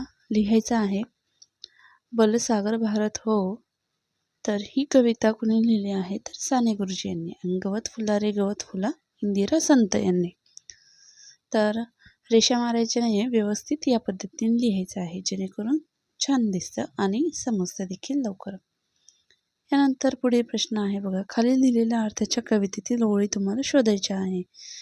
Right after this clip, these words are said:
किंवा पूर्ण करायच्या आहेत. दोन मार्काला असणार आहे. जसे की पहिला आहे, तुझे रंग पाहून मी स्वतःला विसरून गेलो, पाहून तुझला हरवून गेलो, अशा तुझ्या रे रंगकला.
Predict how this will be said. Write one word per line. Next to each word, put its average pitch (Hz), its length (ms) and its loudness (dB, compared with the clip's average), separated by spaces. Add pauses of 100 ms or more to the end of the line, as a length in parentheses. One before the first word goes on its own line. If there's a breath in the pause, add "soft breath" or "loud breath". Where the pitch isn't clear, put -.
(180 loud breath)
किंवा 233 200 0
पूर्ण 294 380 2
करायच्या 190 480 -4
आहेत. 185 260 -6 (560 loud breath)
दोन 208 200 -2
मार्काला 202 360 0
असणार 214 320 -4
आहे. 214 240 -2 (920 soft breath)
जसे 226 220 -2
की 254 100 0
पहिला 254 380 4
आहे, 254 320 2
तुझे 240 400 2
रंग 262 300 4
पाहून 220 400 0
मी 208 240 0
स्वतःला 208 520 -2
विसरून 196 500 -2
गेलो, 185 380 -4 (880 loud breath)
पाहून 240 440 2
तुझला 208 480 0 (640)
हरवून 233 380 2
गेलो, 202 480 -2 (140)
अशा 247 260 -2
तुझ्या 202 440 -4
रे 233 340 -2
रंगकला. 190 580 -4